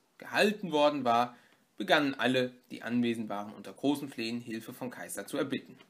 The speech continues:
Erst die Rede, dann das Flehen. Das klingt gut. Jetzt kann man das Ganze natürlich auch noch als Beiordnung übersetzen. Das heißt, man bildet zwei Hauptsätze.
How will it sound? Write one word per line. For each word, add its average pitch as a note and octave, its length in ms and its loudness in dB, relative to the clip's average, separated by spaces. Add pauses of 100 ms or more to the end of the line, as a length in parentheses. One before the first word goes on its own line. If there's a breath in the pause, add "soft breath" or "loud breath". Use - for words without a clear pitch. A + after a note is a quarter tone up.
(140)
Erst F#3+ 280 2
die F#3+ 100 0
Rede, D#3 360 2 (160)
dann B2 220 0
das B2+ 160 4
Flehen. A#2 420 -2 (760 soft breath)
Das B2 240 0
klingt C3 340 0 (160)
gut. C3+ 400 4 (1040 soft breath)
Jetzt D#3+ 140 0
kann A3+ 100 8
man G3 80 6
das E3+ 120 6
Ganze F#3 260 6
natürlich E3 400 2
auch D3+ 160 4
noch C3 100 0
als F#2+ 160 -4
Beiordnung G3+ 680 4
übersetzen. E3+ 560 2
Das B2+ 160 -2
heißt, C3 220 0
man B2 120 0
bildet B2 240 2
zwei - 160 -8
Hauptsätze. G#3+ 800 2